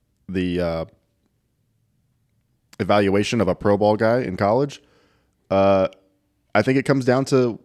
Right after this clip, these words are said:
like, what we talked about last week with, with Trey, um, it comes down to what he looks like, I, in the makeup. And obviously he has to have the tools, but, I mean, does he have to hit four hundred in college? No.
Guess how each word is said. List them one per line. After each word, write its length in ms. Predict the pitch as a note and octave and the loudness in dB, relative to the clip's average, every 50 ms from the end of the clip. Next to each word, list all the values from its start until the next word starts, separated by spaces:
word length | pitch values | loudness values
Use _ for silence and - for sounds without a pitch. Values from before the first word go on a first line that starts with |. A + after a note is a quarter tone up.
| - - | -8 -2
like, 200 | A2 A2+ A2+ B2 | -2 -2 0 0
what 140 | A#2+ G2+ - _ - _ | -2 -2 -2 _ -16 _
we 120 | - A2+ A2+ | -6 -4 0
talked 240 | - A#2+ A2 - A#2 | 2 2 2 2 0
about 240 | G2+ G#2+ G2+ - | 0 0 2 4
last 240 | G#2+ G#2 G#2 - - | 4 2 2 2 0
week 160 | G#2 F#2+ - | -2 -2 0
with, 220 | G2 F#2 - - - | -2 -4 -4 -4 -6
with 200 | G2+ F#2 - _ - - _ _ _ _ _ - | -6 -6 -6 _ -20 -20 _ _ _ _ _ -8
Trey, 360 | - A2+ G#2 F2+ D#2+ D#2+ D#2+ - _ _ _ _ - | -2 0 2 2 2 0 -4 -10 _ _ _ _ -8
um, 440 | E2 E2+ F2 F2 E2+ E2+ E2+ F2 - _ _ _ _ _ _ _ _ - | -6 -4 -2 -2 -4 -6 -8 -10 -14 _ _ _ _ _ _ _ _ -12
it 200 | - - - - | -12 -12 -10 -6
comes 180 | - C3+ C#3+ D3 | -4 -4 0 0
down 180 | D3+ C#3 C3+ | 2 2 2
to 60 | A#2+ | 2
what 160 | G#2+ G#2+ A2 G2 | 2 2 2 0
he 60 | F2 | 0
looks 240 | F#2 F#2+ - - - | -4 -4 -8 -8 -12
like, 180 | - - - _ _ _ _ _ _ _ _ _ _ _ _ - | -14 -14 -14 _ _ _ _ _ _ _ _ _ _ _ _ -12
I, 180 | G2 F#2 G2 - _ _ _ - | -10 -10 -10 -12 _ _ _ -6
in 140 | G#2+ G2+ G#2 | -4 -2 -2
the 80 | G2+ | 0
makeup. 480 | G2 G2 F#2+ F2+ - F2+ D#2+ - - _ _ - | 0 2 0 0 0 -2 -6 -6 -6 _ _ -10
And 540 | - F2+ F2+ F2 F2 F2 F2 F2 F2+ - - - | -6 -6 -4 -4 -4 -4 -4 -6 -8 -8 -6 -4
obviously 300 | G#2+ A2 A2 - - G#2+ | 0 0 0 0 0 -2
he 40 | G#2 G#2+ | -2 -2
has 140 | G#2+ - | -2 -2
to 60 | - G#2+ | -2 -2
have 120 | G2+ F2 | -2 -2
the 100 | F2+ E2 | -4 -8
tools, 460 | - - G#2+ G#2+ B2 C#3 C#3+ C#3+ - _ _ _ _ _ _ _ _ _ _ _ _ - | -6 -4 -4 -2 -2 -2 -4 -6 -10 _ _ _ _ _ _ _ _ _ _ _ _ 0
but, 360 | G#2+ G#2 G#2 F#2 - _ _ _ _ _ _ _ _ _ _ _ - _ _ _ _ _ _ - | 2 2 2 2 -2 _ _ _ _ _ _ _ _ _ _ _ -20 _ _ _ _ _ _ -8
I 40 | G#2 | -4
mean, 320 | G#2+ A2 G#2+ G#2 F#2+ F2 - _ _ _ _ _ _ _ _ _ _ _ _ _ _ _ _ _ - | -2 -2 -2 -2 -4 -6 -8 _ _ _ _ _ _ _ _ _ _ _ _ _ _ _ _ _ -10
does 120 | G2+ G2 | -6 -4
he 60 | G#2 | -4
have 260 | F2 G2+ G2+ G#2+ - | -4 -4 -6 -6 -6
to 80 | - G#2+ | -6 -6
hit 300 | F2 G#2 G#2 G#2+ - _ _ _ _ _ _ _ _ _ | -2 0 0 0 -2 _ _ _ _ _ _ _ _ _
four 300 | _ - - - F2+ F#2 | _ -14 -8 -4 -4 -4
hundred 340 | F2 F#2+ F#2+ F#2 G#2 G#2 F#2 | -2 -4 -4 -2 0 -2 -2
in 100 | F#2+ F2+ | -2 -6
college? 400 | E2 - E2+ F2 F2+ F#2 - - | -6 -6 -6 -4 -4 -6 -8 -10
No. 200 | D2+ D#2 - - | -14 -16 -16 -16